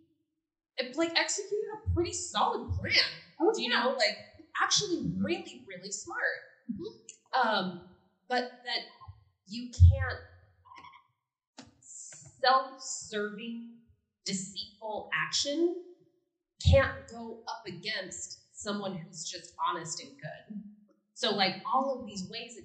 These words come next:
Speaker 1: he used his intelligence and logic to, like, plan this really elaborate, really smart cover-up, and then, you know, the whole Slayer rule thing, so that she wouldn't get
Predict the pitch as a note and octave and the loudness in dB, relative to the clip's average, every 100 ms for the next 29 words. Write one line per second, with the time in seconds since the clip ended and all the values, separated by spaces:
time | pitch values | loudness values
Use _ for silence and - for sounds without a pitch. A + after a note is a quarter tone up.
0 | - F#3+ F3+ - - F#3 D#3+ D#3+ A3 G#3 | -18 -16 -16 -10 -10 -8 -12 -14 -14 -14
1 | G3+ F3+ E3+ E3 - F3 - F#3 - - | -14 -14 -16 -18 -8 -4 -4 -6 -12 -16
2 | - - - - A#3+ C#4 A#3 F#3 E3+ E3+ | -20 -18 -16 -6 0 2 2 0 -2 -6
3 | - - - - B3 A#3 C#4 B3+ F#3+ F#3 | -14 -20 -20 -10 -8 -4 -4 -2 0 0
4 | - - - G3 E3+ - - F3+ F3 F3 | 0 -4 -16 -12 -6 -6 -6 -4 -4 -4
5 | - - - B3+ F3 C#3 - - _ - | -10 -16 -12 -8 -6 -8 -12 -18 _ -6
6 | F3+ F#3 F3+ F3+ F#3 E3+ - - - - | -4 -4 -8 -12 -12 -12 -12 -12 -10 -2
7 | B3 A3 E3+ - - - D3+ D3 E3+ F#3+ | 0 2 0 -4 -16 -12 -8 -6 -4 -4
8 | - - - _ _ - G#3 G3 F#3 - | -6 -14 -20 _ _ -10 -4 -2 0 -2
9 | G3 E3+ B3 B3 - E3 | -2 0 0 2 -2 -6